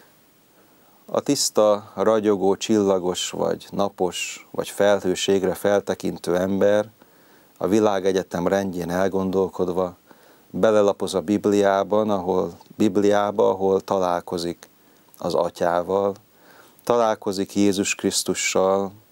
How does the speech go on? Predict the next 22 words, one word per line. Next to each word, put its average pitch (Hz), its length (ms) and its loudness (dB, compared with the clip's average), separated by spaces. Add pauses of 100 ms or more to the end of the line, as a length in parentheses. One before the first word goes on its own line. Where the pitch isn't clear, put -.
(120)
a - 120 -18
kősziklával, 87 1000 -2
a - 60 -4
Megváltóval. 82 1000 -6 (1400)
És - 180 -2
az 123 120 2
ő 127 80 4
tekintete 107 920 0 (340)
egyszerre 92 480 -2
reménységgel 98 880 0
és 85 140 -6
egyszerre 87 400 -2
alázattal 90 840 -2
Istenhez 85 520 -4
fordul, 95 640 0 (720)
Istent 95 480 -2
keresi, 113 640 0 (640)
és - 160 -6
egy 87 160 -2
döntéssel, 107 760 0
egy 90 180 -2
imakéréssel 87 1200 -2